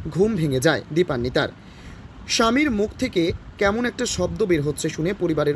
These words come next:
অন্যদিকে ডাকে, অন্যান্যদের ডাকে। একদিকে দীপপ্রিয়ার চিৎকারে পরিবারের অন্যান্যরা এসে দেখে গুরুতর অসুস্থ হয়ে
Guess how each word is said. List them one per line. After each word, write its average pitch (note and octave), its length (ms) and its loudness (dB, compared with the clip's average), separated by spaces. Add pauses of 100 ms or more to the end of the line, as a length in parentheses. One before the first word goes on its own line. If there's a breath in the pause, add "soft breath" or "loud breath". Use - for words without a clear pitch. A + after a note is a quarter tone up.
অন্যদিকে F3+ 480 0
ডাকে, C#3+ 300 0 (100)
অন্যান্যদের G3+ 460 2
ডাকে। D#3 300 -2 (380)
একদিকে E3+ 380 2 (340 loud breath)
দীপপ্রিয়ার C4 540 2
চিৎকারে G#3+ 420 0
পরিবারের F#3 440 0
অন্যান্যরা F3 520 0
এসে D#3 200 -2
দেখে C#3+ 240 0
গুরুতর D#3 340 0
অসুস্থ D3+ 380 -2
হয়ে G3 160 2